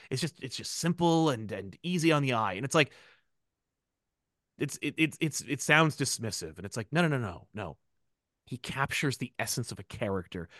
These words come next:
using as little lines as possible. He knows how to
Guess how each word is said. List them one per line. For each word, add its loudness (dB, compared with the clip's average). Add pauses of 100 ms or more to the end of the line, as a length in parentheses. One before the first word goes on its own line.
(120)
using 2
as -4
little 0
lines -6
as -6
possible. -8 (920)
He 0
knows 6 (100)
how 2
to -2